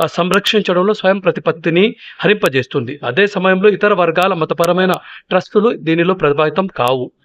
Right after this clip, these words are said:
ఈ చట్టం నైన్టీన్ నైన్టీ ఫైవ్ వక్ఫ్ చట్టంలో భారీ మార్పులకు తీసుకువస్తుంది. ఇది వక్ఫ్ ఆస్తుల నిర్వహణలో ప్రభుత్వ జోక్యాన్ని పెంచుతుంది. మతపరమైన మైనారిటీలకు వారి స్వంత మత సంస్థలను నిర్వహించే హక్కులను,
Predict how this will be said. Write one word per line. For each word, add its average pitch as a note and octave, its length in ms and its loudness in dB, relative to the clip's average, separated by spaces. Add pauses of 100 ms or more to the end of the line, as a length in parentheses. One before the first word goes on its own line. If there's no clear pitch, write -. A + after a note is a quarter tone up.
(180)
ఈ F#3 40 2
చట్టం A3+ 480 -2
నైన్టీన్ F#3 300 0
నైన్టీ F3 200 0
ఫైవ్ F3+ 240 -2
వక్ఫ్ F3 260 -4
చట్టంలో E3+ 320 0
భారీ D3 260 -2
మార్పులకు D#3 460 -2
తీసుకువస్తుంది. D3 840 -4 (400)
ఇది G3+ 200 0
వక్ఫ్ G3+ 260 -4
ఆస్తుల F3+ 340 0
నిర్వహణలో F#3 640 2 (260)
ప్రభుత్వ F#3 280 2
జోక్యాన్ని E3+ 500 0
పెంచుతుంది. D3+ 800 -4 (240)
మతపరమైన F#3 560 0
మైనారిటీలకు E3+ 680 0
వారి D#3 180 2
స్వంత D3+ 260 -4
మత D3 220 -2
సంస్థలను F3 680 -2 (320)
నిర్వహించే F3+ 460 0
హక్కులను, G3 560 2